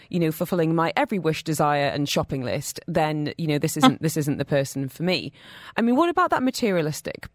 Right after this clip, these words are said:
Speaker 1: piece? Is that something that social media's fed into as well?
Speaker 2: Um, I would, I would say yes and no. To be fair, I mean, there, there are some f-, relationships that have existed prior to social media where the material aspect is,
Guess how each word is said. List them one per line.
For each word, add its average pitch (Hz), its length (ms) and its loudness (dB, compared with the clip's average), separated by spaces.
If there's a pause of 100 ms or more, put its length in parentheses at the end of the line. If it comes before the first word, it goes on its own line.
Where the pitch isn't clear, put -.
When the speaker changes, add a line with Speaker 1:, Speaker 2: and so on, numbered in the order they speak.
Speaker 1:
piece? 131 300 -2
Is 160 100 -2
that - 180 0
something 185 340 -4
that 160 160 -2
social 156 280 -2
media's 135 340 0
fed 139 160 -2
into 135 300 -2
as 135 160 -2
well? 196 340 -2 (920)
Speaker 2:
Um, 381 380 10 (260)
I 339 140 8
would, 392 140 8
I 294 200 8
would 330 140 0
say 349 180 0
yes 269 240 6
and 214 200 4
no. 190 240 6
To - 160 -2
be 240 140 2
fair, 214 320 8
I 214 60 8
mean, 190 200 -2
there, 190 320 6
there 185 280 8
are 170 140 2
some 190 440 4 (160)
f-, - 200 -10
relationships 170 640 4
that - 180 8
have 165 140 6
existed 151 540 0
prior 160 420 6
to 156 140 -8
social 147 300 -4
media 143 340 4
where 143 440 8
the 147 180 0
material 151 480 8
aspect 143 400 6
is, 143 240 -4